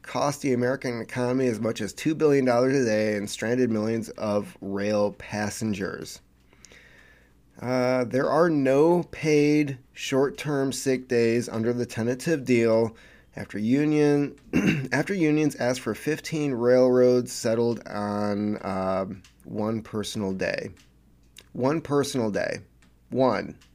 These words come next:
So if somebody dies, that's your personal day. You get to go to a funeral. If they don't call you in on that day. This is one of the complaints that rail workers had during this whole thing. You even get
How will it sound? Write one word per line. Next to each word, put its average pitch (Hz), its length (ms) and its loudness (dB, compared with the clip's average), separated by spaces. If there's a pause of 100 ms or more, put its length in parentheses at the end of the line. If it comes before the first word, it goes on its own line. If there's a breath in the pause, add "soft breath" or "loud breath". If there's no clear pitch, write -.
(320 soft breath)
So 131 160 0
if 120 60 2
somebody 156 360 2
dies, 139 640 4
that's 120 240 0
your 127 80 -4
personal 120 420 0
day. 101 140 0
You 101 60 -4
get 104 160 -8
to 107 60 -12
go 113 180 2
to 117 80 0
a 113 100 2
funeral. 113 460 0
If - 160 -4
they 247 100 8
don't 254 180 6
call 196 240 4
you 175 200 6
in 185 100 6
on 131 140 6
that 117 180 4
day. 120 340 4
This 139 220 0
is 196 180 -4
one 165 220 0
of 170 80 -2
the 156 80 0
complaints 143 640 -2
that 110 340 0 (120)
rail 127 360 2
workers 110 560 -2 (300 loud breath)
had 101 540 2 (260 soft breath)
during 113 300 4
this 101 160 -4
whole 110 180 2
thing. 95 420 -4 (540 soft breath)
You 151 140 -4
even 202 280 0
get 147 300 -2